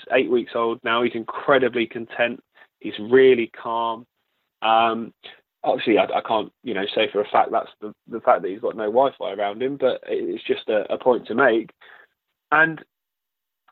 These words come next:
there are ways that you can reduce your exposure, and, and they're, they're just to do a few. So I think the, the thing people have to ask is, is this technology making your life better? It, does it make you feel better about yourself to look at the picture of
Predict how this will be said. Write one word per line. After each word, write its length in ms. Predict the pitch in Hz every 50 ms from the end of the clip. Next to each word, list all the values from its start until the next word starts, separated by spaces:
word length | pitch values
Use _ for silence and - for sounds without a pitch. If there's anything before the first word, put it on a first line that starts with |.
| _ - 165
there 240 | 170 185 190 196
are 160 | 208 214 214 208
ways 260 | 170 131 127 120 110 _
that 80 | 139 -
you 160 | 113 113 -
can 280 | - 113 104 104 104 _ _ -
reduce 320 | 120 113 - 120 117 110 - -
your 160 | 110 110 95
exposure, 520 | 76 - - 107 107 101 101 - 98 92
and, 200 | 85 85 110 117
and 200 | - 120 127 131
they're, 320 | 143 143 147 139 139 131 135
they're 200 | 143 143 143 139
just 200 | - 135 - -
to 60 | 123
do 180 | 123 - 131 127
a 80 | 123 -
few. 300 | - 147 156 139 107 107 - -
So 360 | 123 123 127 127 131 131 143 - _ _ _ _ _ _ _ _ - -
I 80 | 127
think 340 | - - 151 143 113 95 - _ _ _ _ _ -
the, 100 | 151 143 - _ -
the 80 | 147
thing 240 | - - 180 175 151
people 280 | - - 147 131 135 131
have 140 | 127 - -
to 160 | 117 117 117
ask 240 | 123 110 - - - -
is, 140 | 107 107 107 - _ _ -
is 160 | 139 143 143 -
this 120 | 156 147 - -
technology 520 | - - - 120 127 123 120 117 123 120
making 340 | 117 120 120 117 113 - 120
your 180 | 117 120 120 120
life 220 | 120 120 123 123 - -
better? 340 | 143 143 - - - - - _ _ _ _ _ _ _ _ _ _ _ _ _ _ _ _ _ _ - 123
It, 120 | 127 123
does 160 | - 147 131
it 120 | 143 127 135
make 140 | 135 131
you 120 | 131 135 131 -
feel 180 | 160 156 143 127
better 260 | - 110 107 113 107
about 240 | 104 107 107 85 73
yourself 320 | 95 - - 104 101 - -
to 80 | 107
look 180 | 117 117 - -
at 60 | 101
the 60 | -
picture 340 | - - 127 - - - 104
of 80 | 104